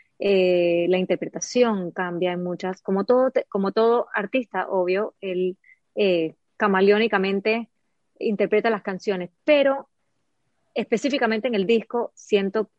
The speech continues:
que se puede percibir que no hay una sola línea,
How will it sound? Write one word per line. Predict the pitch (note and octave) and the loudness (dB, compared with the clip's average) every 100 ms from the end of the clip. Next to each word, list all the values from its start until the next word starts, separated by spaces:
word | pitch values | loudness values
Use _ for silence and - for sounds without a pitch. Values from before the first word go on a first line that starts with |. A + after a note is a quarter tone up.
| _ _ _ | _ _ _
que | - G3+ | -2 -2
se | - - - - - | -2 -20 -6 -2 0
puede | - G#3 G#3 A3+ A#3+ E4+ | 2 4 4 4 0 -4
percibir | - G3+ - G3+ A#3 A#3 A3 _ _ | -2 -2 2 2 4 4 2 _ _
que | A3 | 0
no | G#3+ A3 | 2 4
hay | A#3 A#3 | 2 2
una | G#3+ | -2
sola | G3+ F#3+ F3+ | -4 -4 -2
línea, | F3 D#3+ D#3 D#3 | -4 -6 -12 -18